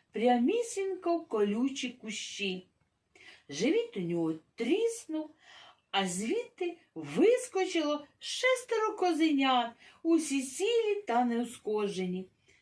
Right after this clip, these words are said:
Зраділи вони, підбігли до матінки і всі разом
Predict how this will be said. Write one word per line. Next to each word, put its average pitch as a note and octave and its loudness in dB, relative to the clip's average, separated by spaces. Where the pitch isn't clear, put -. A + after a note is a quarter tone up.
Зраділи G4 2
вони, G3 0
підбігли F#4+ 4
до E4 6
матінки F4+ 4
і A3 -2
всі G4 0
разом G#3+ -4